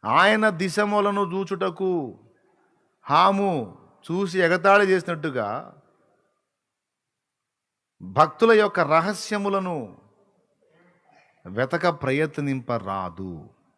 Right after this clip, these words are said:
ఆ తవ్వకాలు పెట్టుకోకూడదు. పెట్టుకుంటే ఖచ్చితంగా ఎఫెక్టే. దేవునికి స్తోత్రం.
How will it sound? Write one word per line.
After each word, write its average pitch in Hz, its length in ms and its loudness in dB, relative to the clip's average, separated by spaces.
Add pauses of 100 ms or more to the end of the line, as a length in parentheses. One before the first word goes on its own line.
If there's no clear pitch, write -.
(2500)
ఆ 123 120 2
తవ్వకాలు 196 480 6
పెట్టుకోకూడదు. 175 680 2 (1800)
పెట్టుకుంటే 170 440 -2 (600)
ఖచ్చితంగా 175 460 -6
ఎఫెక్టే. - 400 -10 (2000)
దేవునికి 131 440 2
స్తోత్రం. 143 520 0